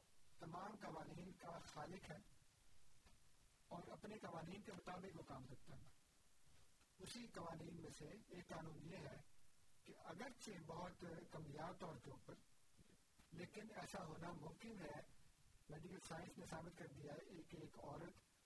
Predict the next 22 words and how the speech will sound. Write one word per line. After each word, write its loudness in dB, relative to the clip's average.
جس -4
کے -4
اندر 0
دونوں، 0
آ، 2
قسم 0
کے -2
جینیٹلز 0
ہوں، -2
آ، 0
مردانہ 2
بھی، 0
زنانہ 0
بھی، -2
وہ 0
مرد 0
کی -2
شراکت 0
کے 0
بغیر 0
بچہ 0
پیدا 0